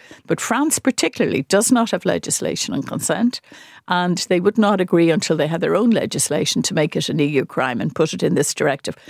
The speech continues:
which I think is a dreadful failure. I think we look back in ten years and say, you know, "Isn't that unbelievable?"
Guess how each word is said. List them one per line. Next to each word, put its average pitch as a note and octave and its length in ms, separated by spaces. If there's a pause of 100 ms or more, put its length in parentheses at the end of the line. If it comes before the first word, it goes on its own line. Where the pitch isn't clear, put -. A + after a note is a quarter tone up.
(140)
which - 160
I G#4+ 100
think D#4 220
is E3+ 140
a E3+ 40
dreadful D3 420
failure. F3+ 440
I A#2+ 60
think - 280
we B2+ 60
look A3+ 200
back - 220
in - 140 (300)
ten D#3 220
years F3 300
and C3 100
say, D#3 180
you D#3 160
know, C#3 140
"Isn't E3 200
that - 180
unbelievable?" A2+ 760